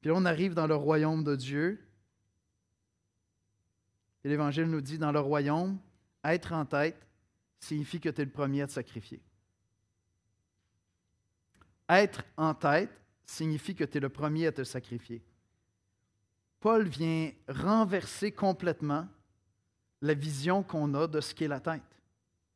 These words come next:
Éphésiens cinq, vingt-cinq, Christ a aimé l'Église et s'est livré lui-même pour elle. Donc, Paul prend le temps de dire aux époux, « Vous devez aimer votre épouse. » Maintenant, il va qualifier comment est-ce que tu dois aimer ton épouse.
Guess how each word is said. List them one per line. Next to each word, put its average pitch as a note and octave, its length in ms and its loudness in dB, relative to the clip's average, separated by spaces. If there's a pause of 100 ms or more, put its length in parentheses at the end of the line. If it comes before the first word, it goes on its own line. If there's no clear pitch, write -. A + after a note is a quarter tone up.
(640)
Éphésiens D#3+ 420 0
cinq, F3 260 -2
vingt-cinq, E3 440 -2
Christ A#3 380 0
a E3+ 100 6
aimé F3 240 4
l'Église F3+ 640 0 (340)
et F3 100 4
s'est F3 200 0
livré F#3 800 4
lui-même F#3+ 720 4 (180)
pour F3+ 200 2
elle. G3+ 220 2 (840)
Donc, F#3 180 4
Paul C#4 240 10
prend A3+ 180 8
le G#3+ 60 4
temps B3+ 220 6
de A3+ 120 6
dire F#3 320 2
aux F#3+ 80 4
époux, « F#3+ 440 4 (220)
Vous E3+ 120 2
devez G3+ 500 8
aimer G3 220 8
votre E3+ 260 0
épouse. » - 640 -2 (680)
Maintenant, A#3 180 10
il B3 40 8
va A3+ 100 8
qualifier C#4+ 600 8
comment D4 340 10
est-ce C#4 120 4
que G3+ 80 2
tu E3+ 160 -2
dois F3 180 4
aimer F3 120 2
ton D#3+ 180 0
épouse. C#3+ 580 -6